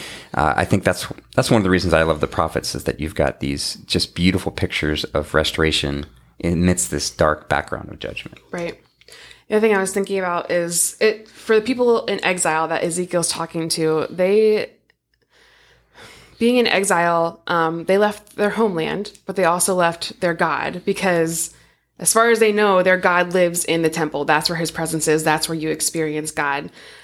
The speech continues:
Speaker 2: Um, so how encouraging it is to know that for them, God's presence has left the temple and it's coming to them.
Speaker 1: Mm.
Speaker 2: Like, God, Ezekiel already experienced God's presence in Babylon. Um, and while they're exiles, they don't have to feel so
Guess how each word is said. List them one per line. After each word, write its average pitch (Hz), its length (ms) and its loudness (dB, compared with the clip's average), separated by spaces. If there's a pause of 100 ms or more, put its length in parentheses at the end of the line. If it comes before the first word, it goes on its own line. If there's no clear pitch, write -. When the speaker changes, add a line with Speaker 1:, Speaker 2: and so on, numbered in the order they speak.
(120)
Speaker 2:
Um, 170 500 2 (460)
so 185 640 4
how 185 220 2
encouraging 180 720 0
it 165 120 0
is 160 360 0
to 180 80 -2
know 180 120 2
that 170 220 0 (480)
for 190 180 0
them, 170 440 0 (180)
God's 175 260 0
presence 180 400 -2
has 165 180 -4
left 175 220 0
the 190 80 -4
temple 156 460 -6
and 165 100 -4
it's - 220 -6 (160)
coming 175 240 -4
to 160 100 -2
them. 175 280 2
Speaker 1:
Mm. - 20 0
Speaker 2:
Like, 156 220 -2
God, - 280 -2
Ezekiel 208 340 2
already 170 200 2
experienced 160 520 -2
God's 147 200 -4
presence 151 320 -4
in 156 160 -6
Babylon. 139 500 -6 (460)
Um, 170 560 0 (360)
and 170 380 2 (380)
while 185 240 2
they're 202 200 2
exiles, 170 680 2
they 190 100 2
don't 185 140 0
have 185 120 -6
to 185 80 -8
feel 185 240 0
so 170 720 0